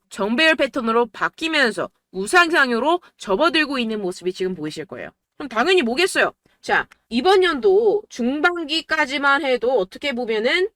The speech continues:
하방 에너지가 어느 정도 작용을 했었던 상태였어요.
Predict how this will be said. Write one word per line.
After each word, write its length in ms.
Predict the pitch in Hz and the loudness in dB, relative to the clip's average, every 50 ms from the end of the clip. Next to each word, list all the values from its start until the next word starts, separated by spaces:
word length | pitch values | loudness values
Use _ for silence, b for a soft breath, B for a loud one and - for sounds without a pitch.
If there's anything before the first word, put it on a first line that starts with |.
| _ _ _ _ | _ _ _ _
하방 440 | - - 381 381 - 370 370 339 | -4 0 0 2 4 4 2 2
에너지가 600 | 320 294 285 277 269 285 - 214 190 214 240 247 | 0 0 0 0 -2 -2 -4 -6 -4 -2 -2 -2
어느 160 | 180 180 165 170 | -2 -6 -8 -8
정도 240 | 180 185 180 196 | -8 -8 -6 -8
작용을 460 | 190 - - 165 165 180 185 196 220 247 - - | -8 -8 -10 -12 -8 -6 -4 -4 -6 -6 -4 -4
했었던 340 | 370 359 403 392 - 339 320 | -2 0 0 0 0 -2 -4
상태였어요. 600 | 320 285 277 262 233 196 - - 151 147 147 - | -4 -4 -4 -4 -6 -6 -6 -6 -8 -8 -8 -10